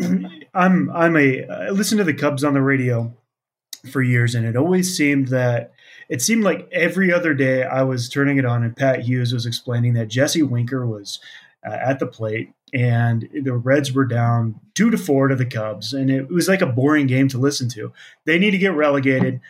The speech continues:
Uh, this is, this is pretty shameful, uh, even for Cincinnati. Come on.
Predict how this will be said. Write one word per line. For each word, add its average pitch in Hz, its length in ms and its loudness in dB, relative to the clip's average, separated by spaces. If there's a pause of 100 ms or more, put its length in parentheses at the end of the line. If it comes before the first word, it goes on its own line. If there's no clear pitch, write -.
(500)
Uh, 123 340 0
this 156 240 -2
is, 147 180 0 (380)
this 202 180 -4
is 185 80 -10
pretty 233 260 0
shameful, 123 720 -2 (140)
uh, 120 320 -4
even 160 240 -2
for 139 100 -2
Cincinnati. 123 720 -2
Come 127 240 -4
on. 117 260 -8